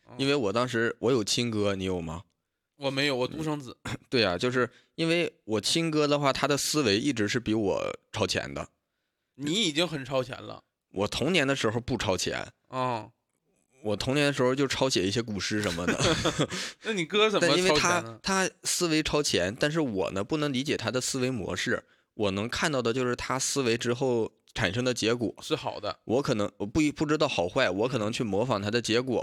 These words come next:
Speaker 2: 或者什么的，导致我失，失去了很多该思考的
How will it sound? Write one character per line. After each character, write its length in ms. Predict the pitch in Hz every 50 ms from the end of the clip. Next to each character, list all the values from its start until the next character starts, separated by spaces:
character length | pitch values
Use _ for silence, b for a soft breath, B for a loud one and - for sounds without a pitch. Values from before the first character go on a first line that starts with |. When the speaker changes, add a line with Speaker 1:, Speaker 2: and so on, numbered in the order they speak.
| - -
Speaker 2:
或 120 | - 110
者 100 | 104 92
什 140 | - - 82
么 100 | 87 92
的， 100 | 98 101
导 160 | - 95 90
致 140 | 92 - 143
我 160 | 131 101 90
失， 380 | 90 - - _ - - - - -
失 240 | - - - 143
去 160 | 139 - 156 147
了 140 | 131 120
很 220 | 113 - 98 92 92
多 200 | 107 107 107 107 B B B B B _
该 160 | - 139 135
思 240 | 127 - - 143 139
考 180 | - - 92 -
的 640 | - - 80 90 85 80 69 53 52 52 57 -